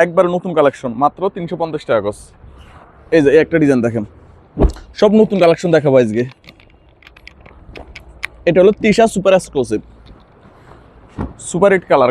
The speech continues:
গজ মাত্র তিনশো পঞ্চাশ টাকা। দুটা বালিশের কভার সহ কমপ্লিট, সেলাই সহ চোদ্দোশো টাকা, কোল বালিশ সহ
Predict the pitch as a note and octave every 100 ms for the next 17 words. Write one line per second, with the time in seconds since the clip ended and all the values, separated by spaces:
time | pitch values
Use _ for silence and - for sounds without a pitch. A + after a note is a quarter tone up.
0 | A2 D3 E3 E3 E3 G3+ G#3 F#3 F3 E3+
1 | D#3+ - A2+ G#2 - _ _ - D3+ F3+
2 | F3 E3+ G3+ F3+ F#3 F3+ G3 F3+ E3 E3
3 | F3+ - F#3+ F3+ F3+ G3+ G3 - - C3+
4 | G#2 G#2 - - - - D#3+ D#3+ E3+ F#3